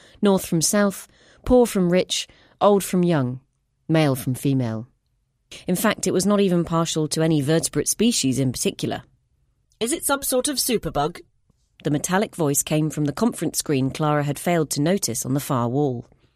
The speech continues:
Speaker 1: Unidentified stern faces in crisp uniforms stared out at her as the scientists in the room went uncannily quiet, shrinking into their lab coats. Clara had expected to be summoned to a meeting some time after the presentation.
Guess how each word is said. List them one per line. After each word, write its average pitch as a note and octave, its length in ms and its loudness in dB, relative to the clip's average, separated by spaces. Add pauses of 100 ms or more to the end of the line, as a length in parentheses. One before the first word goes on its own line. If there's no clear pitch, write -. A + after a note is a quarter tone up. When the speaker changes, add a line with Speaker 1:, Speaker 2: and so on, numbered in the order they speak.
(580)
Speaker 1:
Unidentified G3 720 2
stern F#3+ 500 2
faces F#3 480 0
in A2+ 120 -2
crisp - 340 -4
uniforms C3+ 640 -2
stared G3+ 400 2
out F3 300 2
at - 80 -10
her A2+ 260 -4
as A2 80 -6
the C3+ 80 -8
scientists D#3 580 0
in D3 60 0
the C#3+ 100 0
room C3+ 320 0
went C#3+ 320 0
uncannily F3 680 0
quiet, E3 500 -2 (320)
shrinking A3 420 2
into C3 160 0
their B2+ 180 -4
lab C3+ 280 -2
coats. - 460 -8 (560)
Clara B3 240 4
had A3+ 100 2
expected - 600 -2
to - 60 -8
be C3+ 120 0
summoned D#3+ 340 2
to D3 140 0
a C#3 40 4
meeting C3 440 0
some D#3 200 2
time C#3+ 280 0
after D#3+ 320 0
the E3 80 -6
presentation. B2 760 -2